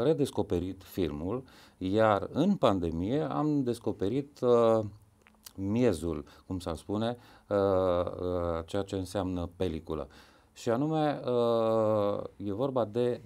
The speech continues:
diafilme. Uh, în special aici, pe, pe partea de, de diafilme, poveștile animate pentru copii.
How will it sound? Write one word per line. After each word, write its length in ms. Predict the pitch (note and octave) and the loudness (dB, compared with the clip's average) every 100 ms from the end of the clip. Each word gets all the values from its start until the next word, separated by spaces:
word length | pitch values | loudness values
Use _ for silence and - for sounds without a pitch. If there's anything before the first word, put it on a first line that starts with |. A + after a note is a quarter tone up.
| F#2+ | -4
diafilme. 800 | G#2+ G#2 - F2+ D2+ C#2+ C2 B1+ D2+ | -2 -2 -2 -6 -6 -6 -10 -14 -10
Uh, 80 | E2 F2 F2+ | -6 -4 -4
în 80 | E2 | -6
special 440 | - D#2+ C#3 D3+ | -10 -8 -6 -2
aici, 280 | G#2 B2+ - | -2 -2 -4
pe, 460 | A#2+ G#2 F#2 E2 D#2+ - - - | 0 0 0 -2 -8 -14 -20 -4
pe 100 | F#2+ | 2
partea 360 | C3 C3+ B2 | 4 4 2
de, 340 | G2 G#2 G2 E2 | 0 2 2 0
de 160 | F2+ | -2
diafilme, 800 | F#2+ F2 D2+ - D#2+ G#2 C3+ C4 _ - _ _ | -2 -2 -4 -8 -12 -6 -6 -6 _ -20 _ _
poveștile 1040 | - C3+ D3 G#2+ - F#2 E2 F2 A#2 D3 D3 _ | -6 -2 -2 -4 -4 -4 -4 -2 0 0 -4 _
animate 800 | - G#2+ F#2 G2+ B2+ C3 A#2+ A#2+ - | -6 -2 -2 -4 -6 -6 -6 -8 -6
pentru 300 | A2+ G#2 F#2+ | -2 -2 -4
copii. 420 | F2+ F#2 D#2+ C2+ | -4 -4 -4 -8